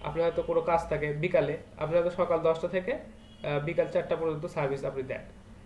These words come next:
এইভাবে আসলে দেখা যাচ্ছে আপনি প্রত্যেকটা service hour specific ভাবে এখানে বলে দিতে পারেন। আচ্ছা,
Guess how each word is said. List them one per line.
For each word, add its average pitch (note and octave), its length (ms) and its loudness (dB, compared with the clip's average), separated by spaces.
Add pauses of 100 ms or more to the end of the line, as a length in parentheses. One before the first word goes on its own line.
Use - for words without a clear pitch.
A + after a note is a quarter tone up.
(180)
এইভাবে A#3+ 320 6
আসলে G#3+ 260 6
দেখা F#3 200 2
যাচ্ছে F#3+ 220 0 (100)
আপনি E3+ 280 0
প্রত্যেকটা G3 400 -4
service F3+ 400 0
hour F3 320 4
specific E3+ 480 -2
ভাবে D#3 260 0
এখানে F#3+ 280 -4 (160)
বলে F3+ 160 8
দিতে D3 220 0
পারেন। - 220 -6 (720)
আচ্ছা, - 300 -8